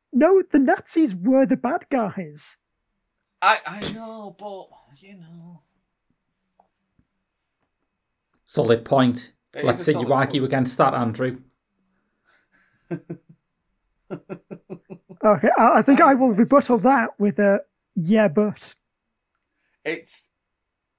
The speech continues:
Speaker 2: it's kind of, this is kind of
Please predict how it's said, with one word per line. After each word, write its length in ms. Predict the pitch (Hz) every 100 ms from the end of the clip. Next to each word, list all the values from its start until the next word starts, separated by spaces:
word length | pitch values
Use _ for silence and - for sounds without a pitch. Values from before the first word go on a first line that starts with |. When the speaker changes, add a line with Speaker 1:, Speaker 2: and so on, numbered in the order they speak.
| -
Speaker 2:
it's 260 | 170 - _
kind 460 | - 175 196 202 175
of, 200 | 156 - _ _ _ _ _ _ _ _ _ _ -
this 160 | 170
is 120 | 190 170
kind 380 | - 143 135 -
of 160 | 120